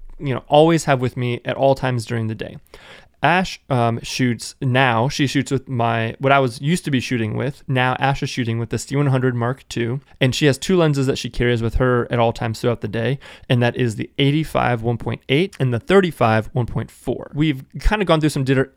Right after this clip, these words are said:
different iter-, iterations of what Ash carries throughout the day.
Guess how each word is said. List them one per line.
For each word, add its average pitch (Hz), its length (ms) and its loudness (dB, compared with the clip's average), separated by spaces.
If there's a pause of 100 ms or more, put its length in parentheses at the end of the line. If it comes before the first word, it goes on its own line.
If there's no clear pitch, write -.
different 160 320 0
iter-, 143 400 6
iterations 147 680 4
of 135 100 -6
what 127 220 4
Ash 131 220 2
carries 139 500 0
throughout 151 240 0
the 165 60 -6
day. 151 340 0